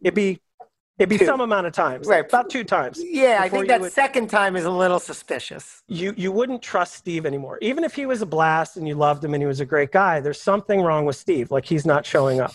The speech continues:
Speaker 1: right? So this part of law of attraction where we're, where we're claiming things that aren't real and we're setting our sights,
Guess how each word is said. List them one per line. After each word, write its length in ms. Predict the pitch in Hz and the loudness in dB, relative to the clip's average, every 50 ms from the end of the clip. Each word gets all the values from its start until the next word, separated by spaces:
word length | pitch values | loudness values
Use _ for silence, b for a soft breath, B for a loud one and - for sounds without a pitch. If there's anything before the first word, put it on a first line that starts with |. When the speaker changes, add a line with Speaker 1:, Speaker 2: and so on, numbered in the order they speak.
| - _ - | -8 _ 2
Speaker 1:
right? 260 | 123 123 135 160 - _ B B B B B B B _ _ | 4 4 4 2 0 _ B B B B B B B _ _
So 500 | - - 202 202 202 196 196 196 - - _ _ _ _ _ _ _ _ _ _ | 0 4 4 4 6 4 0 -2 -4 -10 _ _ _ _ _ _ _ _ _ _
this 420 | 190 160 - 202 208 - - - - _ _ 220 _ | -8 0 2 2 2 2 -6 -16 -20 _ _ -20 _
part 280 | - - 226 254 320 381 | 0 4 4 4 4 2
of 100 | 330 247 | -2 -2
law 260 | 214 208 202 202 196 | 0 2 2 2 2
of 60 | 185 | 0
attraction 640 | 170 - - - 165 160 165 - - - - - | -4 -6 -2 0 2 2 0 -2 -6 -10 -10 -6
where 160 | - 160 151 156 | -4 -2 -2 0
we're, 300 | 156 160 156 151 156 160 | 2 2 2 2 0 0
where 280 | - 160 156 156 156 | 0 0 2 2 2
we're 460 | 147 151 156 151 156 151 147 147 151 - _ _ _ | 2 2 2 2 2 2 0 0 -4 -6 _ _ _
claiming 520 | - - - 190 208 226 226 233 214 196 | -6 0 2 2 2 2 0 0 -2 -2
things 380 | 160 - 202 185 180 175 160 - | -2 0 0 2 2 0 0 0
that 160 | 175 160 156 | 0 0 2
aren't 240 | 165 151 156 160 - | 4 2 2 2 0
real 460 | 151 139 147 143 143 131 131 135 160 - | -2 -2 0 2 2 2 0 -2 -4 -2
and 80 | 147 | 0
we're 80 | 143 143 | 0 0
setting 300 | - - 165 156 160 156 | 2 2 2 4 4 4
our 100 | 151 147 | 2 2
sights, 520 | - - 160 147 131 - - - - - | 2 2 2 2 2 2 -2 -8 -18 -20